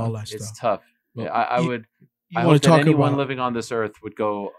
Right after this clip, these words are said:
Speaker 2: on that trip and to give you some perspective
Speaker 1: y-,
Speaker 2: about how precious life can be.
Speaker 1: You wanna talk about even something, so, uh, talking about Israel, um, my son Peyton, uh, my son Boston, and my daughter, um, I baptized them,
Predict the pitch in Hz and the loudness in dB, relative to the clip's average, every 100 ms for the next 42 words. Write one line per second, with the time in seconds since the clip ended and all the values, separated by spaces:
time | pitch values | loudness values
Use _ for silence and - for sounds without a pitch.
0 | - 107 107 101 98 - 104 101 98 95 | -8 -6 -6 -6 -6 -4 -4 -4 -10 -12
1 | 104 101 98 - 92 - 90 110 98 - | -14 -14 -14 -14 -14 -14 -8 -6 -6 -8
2 | 87 85 90 87 95 - 98 - 87 90 | -12 -8 -8 -6 -8 -8 -14 -14 -14 -12
3 | 87 - 82 80 71 143 143 139 123 131 | -12 -14 -16 -14 -2 0 2 0 0 0
4 | 127 120 110 113 120 113 107 - 117 110 | 0 -4 -6 -6 -8 -8 -10 -6 -6 -6
5 | 107 101 - 110 104 101 95 - 95 98 | -10 -12 -12 -10 -8 -10 -14 -16 -18 -12
6 | - 104 107 95 104 123 113 95 - _ | -8 -8 -8 -10 -10 -8 -10 -14 -18 _
7 | _ _ - 101 101 98 101 101 117 113 | _ _ -14 -10 -10 -10 -10 -6 -4 -4
8 | 120 117 - 135 - _ _ _ - - | -4 -4 -6 -12 -12 _ _ _ -20 -16
9 | 98 95 95 101 101 - 110 104 101 101 | -14 -12 -12 -10 -8 -6 -4 -4 -6 -6
10 | - 127 _ _ - 104 101 95 98 95 | -10 -14 _ _ -12 -10 -8 -8 -8 -8
11 | 95 - _ _ _ _ _ - 98 98 | -12 -18 _ _ _ _ _ -14 -10 -10
12 | 101 - 104 107 104 - 104 101 98 101 | -10 -10 -8 -6 -6 -8 -8 -10 -10 -10
13 | 104 | -10